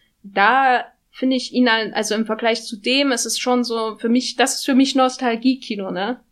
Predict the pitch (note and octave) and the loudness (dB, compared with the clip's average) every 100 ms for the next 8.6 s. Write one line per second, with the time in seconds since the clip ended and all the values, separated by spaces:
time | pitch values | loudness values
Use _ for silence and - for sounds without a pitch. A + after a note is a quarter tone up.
0 | _ - - A3+ G#3+ G#3+ A3 A#3+ - B3 | _ -20 -6 -4 -4 -2 -2 -2 -2 -2
1 | A#3+ A#3+ A#3+ A#3+ - G#3 G3+ G3+ G3+ F#3+ | 0 2 0 0 -2 -2 -2 -4 -4 -4
2 | F#3 G#3 G3+ G#3+ G3 G3 G3 A#3+ A3+ A3 | -4 -6 -4 -4 -4 -6 -8 -6 -6 -6
3 | G3+ G3+ G#3 - F3+ F#3+ - _ _ _ | -8 -6 -8 -8 -8 -10 -14 _ _ _
4 | - A3+ A3 A3+ A#3 A3+ A#3 D4 C#4 B3+ | 0 2 4 2 0 -2 0 0 2 0
5 | - A3 G#3 A#3+ C4+ C4 B3 A3+ A3+ G#3+ | 0 -2 -4 -4 -2 -2 0 0 0 -4
6 | A3 G#3+ A3 B3+ C4 A#3 G3+ G3+ G3+ - | -6 -2 0 2 0 -2 0 -2 -4 -6
7 | A3+ G#3 G#3 A#3 G3+ G3+ G#3+ G#3 G#3 G#3 | -4 -2 -4 -6 -6 -4 -2 -4 -4 -10
8 | G3+ A3 G#3 A3+ C#4 D4 | -8 -8 -6 0 2 2